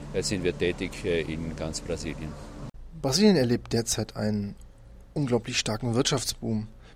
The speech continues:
Speaker 2: Braucht es denn noch Hilfe aus dem Ausland?
Speaker 1: Das ist ja der, eigentlich der, der Widerspruch. Auf der einen Seite ist Brasilien ein sehr reiches Land, aber der Bu-, der Kuchen ist leider nicht so aufgeteilt, wie es sein müsste. Und wir von der Kirche haben das buchstäbliche Nachsehen dann.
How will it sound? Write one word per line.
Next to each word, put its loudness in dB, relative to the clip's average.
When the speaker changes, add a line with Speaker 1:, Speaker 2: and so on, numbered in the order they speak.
Speaker 2:
Braucht 2
es 4
denn -2
noch -2
Hilfe -2
aus 0
dem 0
Ausland? -4
Speaker 1:
Das 6
ist 2
ja 10
der, 8
eigentlich 4
der, 8
der 10
Widerspruch. 4
Auf 0
der 10
einen 6
Seite 8
ist -2
Brasilien 4
ein 2
sehr 6
reiches 4
Land, 2
aber 8
der 8
Bu-, 4
der 2
Kuchen 0
ist 0
leider 6
nicht 0
so 6
aufgeteilt, 2
wie -2
es 0
sein 2
müsste. 0
Und 0
wir 8
von 4
der 6
Kirche 6
haben 6
das 4
buchstäbliche 2
Nachsehen 2
dann. -6